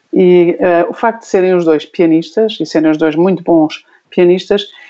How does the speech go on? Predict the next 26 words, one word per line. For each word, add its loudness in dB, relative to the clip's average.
isso, 0
eh, 0
nunca 0
gerou 2
competição, -2
nunca -2
gerou, 2
eh, 0
reforçou -4
essa -2
união 2
de -14
que -20
fala, -2
esse -6
amor, 0
o -2
mesmo 0
amor 0
pela 0
música, -2
e 0
nunca 0
trouxe -2
outros -4
embaraços? -4